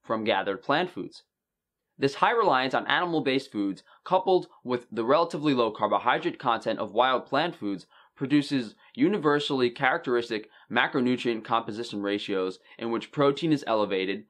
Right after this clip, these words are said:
from twenty percent to thirty-five percent of energy at the expense of carbohydrates, twenty-two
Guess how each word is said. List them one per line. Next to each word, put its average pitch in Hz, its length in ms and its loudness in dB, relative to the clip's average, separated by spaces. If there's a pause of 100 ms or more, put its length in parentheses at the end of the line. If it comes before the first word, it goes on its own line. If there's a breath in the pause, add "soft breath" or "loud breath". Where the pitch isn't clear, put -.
(200 soft breath)
from 101 340 -2
twenty 127 280 0
percent 127 500 -2
to 101 120 -8
thirty-five 113 380 -2
percent 113 260 -2
of 98 80 -6
energy 90 520 -6 (360 loud breath)
at 135 160 0
the 151 100 0
expense 110 460 -2
of 98 180 -8
carbohydrates, 113 840 -2 (200)
twenty-two 113 640 -2